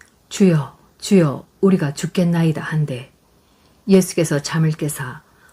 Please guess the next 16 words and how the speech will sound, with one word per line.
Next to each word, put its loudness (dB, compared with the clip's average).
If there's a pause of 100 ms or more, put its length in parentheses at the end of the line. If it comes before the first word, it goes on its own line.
(100)
바람과 2
물결을 0
꾸짖으시니, -4 (580)
이에 6
그쳐 -4
잔잔하여 -2
지더라. -6 (1080)
이십사 -2
절. -10 (2750)
인생에는 4
예기치 -2
않은 2
일들이 -2
일어날 0
수 -8
있습니다. -6